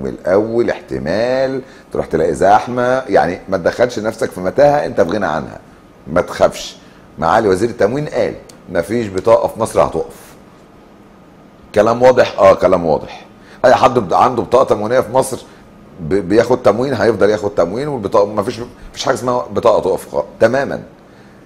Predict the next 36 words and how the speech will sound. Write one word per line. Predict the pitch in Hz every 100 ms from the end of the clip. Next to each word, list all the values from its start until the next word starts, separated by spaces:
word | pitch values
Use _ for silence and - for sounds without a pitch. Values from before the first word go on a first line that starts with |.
| -
المشكلة | 98 107 - 143
فين؟ | 107 120 110
المشكلة | 104 - 127 143 156
هنحدث | 107 78 95 92 73
بطاقتنا | 73 80 104 127
عشان | 127 123
ما | 135
تجيش، | 123 113 113 117 - - - - - - - -
تيجي | 127
في | 117 113
وقت | - - - - -
تلاقي | 104 117 117 120 -
ناس | 107 110
بتقع | 104 113 95
منك، | 95 87 - - - -
تيجي | 113
تصرف | 107 104 98 -
ما |
تعرفش | - 101
تصرف، | - 95 - 85 - - -
تيجي | 117
تجيب | 110 110
خبز | 107 104
ما | 90
تعرفش | 85 -
تجيبه، | 87 95 87 90 - - -
فمش | - 92 -
هينفع. | 55 52 - - - - -
الحل | 87 - 143 131
ببساطة، | 92 113 151 160 185 - - - -
اسمعوني | - 95 85 120 151 165 - -
كويس | 107 123 131 -
قوي | 127 139
في | 113
اللي | 80
هقوله. | 67 -